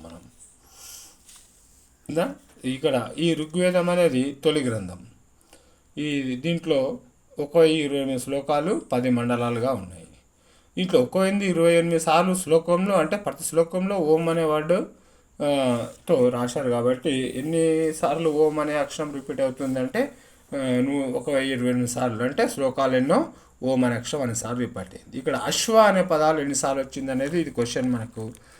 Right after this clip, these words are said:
ఆ, వచ్చింది ఇంతకుముందు కూడా గ్రూప్స్లో ఒక త్రీలో, టూలో, ఆ, త్రీ ఇంతకుముందు లేదు కాబట్టి టూలో వచ్చింది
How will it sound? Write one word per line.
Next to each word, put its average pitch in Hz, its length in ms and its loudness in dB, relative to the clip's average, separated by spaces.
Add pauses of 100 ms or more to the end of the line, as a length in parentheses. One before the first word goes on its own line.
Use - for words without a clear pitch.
(200)
ఆ, 117 320 -2 (180)
వచ్చింది 113 560 -4
ఇంతకుముందు 117 440 -2
కూడా 117 200 -2
గ్రూప్స్లో 113 500 -8
ఒక 104 400 -14 (180)
త్రీలో, 113 340 -6
టూలో, 107 460 -10 (140)
ఆ, 104 140 -12 (120)
త్రీ 123 160 -2
ఇంతకుముందు 120 460 -4
లేదు 110 140 -8
కాబట్టి 107 360 -12
టూలో 117 340 -6
వచ్చింది 90 420 -14